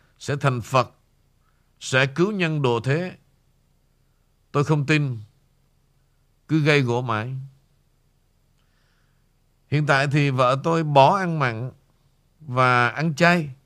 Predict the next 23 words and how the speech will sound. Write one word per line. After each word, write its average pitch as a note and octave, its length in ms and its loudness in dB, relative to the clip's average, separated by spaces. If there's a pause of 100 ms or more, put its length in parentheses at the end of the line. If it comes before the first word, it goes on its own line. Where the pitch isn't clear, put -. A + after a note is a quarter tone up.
(1500)
Tôi D#3 100 -2
đi D#3 100 4
bán D#3 300 4
ra D3+ 280 0
nói D#3+ 220 -2
chuyện A#2 480 -2 (640)
với C#3 180 -4
khách, G3+ 240 0 (580)
đa C#3 200 2
số E3 500 -6 (120)
là A2+ 160 -4
người A#2 160 -2
Thụy A#2 200 -4
Sĩ. C3+ 480 -6 (720)
Đi C3 100 -4
bán D#3 280 2
thì C#3 100 0
vui, C#3+ 420 -2 (680)
không C#3 200 -6
phải C#3 100 2
làm C3 180 -2
vì A#2 100 0
tiền, A2 440 -2